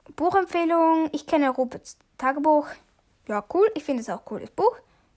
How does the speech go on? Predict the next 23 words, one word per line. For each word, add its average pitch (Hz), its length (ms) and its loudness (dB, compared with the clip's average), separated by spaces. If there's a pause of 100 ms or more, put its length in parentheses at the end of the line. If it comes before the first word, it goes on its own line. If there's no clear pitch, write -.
(140)
Dann 214 460 0
bei 202 160 -4
N 226 240 -2
tausendzwölf 226 840 -4
nix. 381 480 -4 (340)
Schweizerdeutsch 247 580 -6
mit 226 140 -8
Kollegen 240 580 -2
nix. - 560 -6 (1800)
Dann 226 640 0 (120)
Cover 214 500 -2 (180)
nix. 269 720 -4 (1040)
Achtzehn - 460 -6
K. 254 440 0 (120)
Die 262 60 -2
haben 240 100 0
mich 247 100 -4
jetzt 240 180 -4
geschafft. 247 320 -4
Ich 254 120 -12
bin 220 160 -6
so 294 240 -2
von 240 340 -12